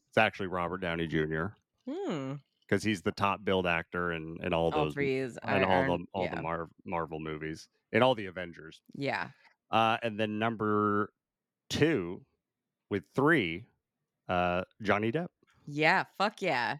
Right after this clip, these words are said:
Speaker 1: Alice in Wonderland and Pirates. <laughs>
Speaker 2: Fuck yes, dude.
Speaker 1: I mean, I think the big reason why this movie did so well is because it, it did exactly what it needed to do.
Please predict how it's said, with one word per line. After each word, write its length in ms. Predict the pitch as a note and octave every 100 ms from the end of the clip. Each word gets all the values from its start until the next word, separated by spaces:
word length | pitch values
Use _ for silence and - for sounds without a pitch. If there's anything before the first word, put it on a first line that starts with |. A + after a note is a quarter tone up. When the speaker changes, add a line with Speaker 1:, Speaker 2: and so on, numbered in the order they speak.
| - -
Speaker 1:
Alice 260 | A#2 A#2+ A#2
in 60 |
Wonderland 640 | A2 A2+ A#2+ A#2 A#2 A#2 A#2+
and 240 | A#2 A2+
Pirates. 440 | A2 A#2 B2+ - - - - -
<laughs> 320 | - - _
Speaker 2:
Fuck 320 | G3+ G#3 G3+ -
yes, 540 | - D#3+ D#3 A#2+ - -
dude. 400 | G#2 F2+ G#2 D3+ _ _ _ _ _ _ _ _ _ _
Speaker 1:
I 40 | A#2+
mean, 120 | B2
I 100 | B2+
think 200 | G3+ G#3
the 80 | C3
big 260 | G#2+ B2
reason 280 | G#2+ A2+ G2
why 120 | G2+
this 200 | F2+ F2+
movie 340 | G2 G2 G2 F#2
did 460 | D2+ G2 F2+ D#2+ - -
so 560 | - - - - G2+
well 560 | F#2 D2+ D2+ C#2+ B1 - - _
is 120 | G#2+ F#2
because 300 | - C3 A2+
it, 160 | A2+ - _ _ _ _ _ _ _ _ _ _ -
it 120 | C#3
did 180 | B2+ F#3+
exactly 760 | D3 F#2 F2 A2 A2 - G#2 G2+
what 380 | E2 F#2 F#2 - _ -
it 160 | G2
needed 500 | F#2 F2+ F2+ E2 D#2
to 120 | - D2
do. 320 | - C#2+